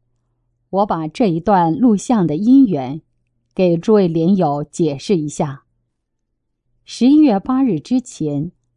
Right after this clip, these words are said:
我和姐姐极少见面，也很少通电话。十一月八日，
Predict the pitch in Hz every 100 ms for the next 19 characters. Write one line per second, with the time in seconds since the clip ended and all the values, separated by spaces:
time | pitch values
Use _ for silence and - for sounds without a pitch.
0 | _ - 165 - 214 - 147 143 170 160
1 | - 170 208 277 - 117 127 190 165 196
2 | 170 170 _ _ _ _ _ _ _ _
3 | _ - 170 151 - 165 269 - 143 131
4 | 139 - 185 190 165 - 202 165 _ _
5 | _ _ _ _ _ _ _ _ _ _
6 | - 196 226 226 160 190 190 196 151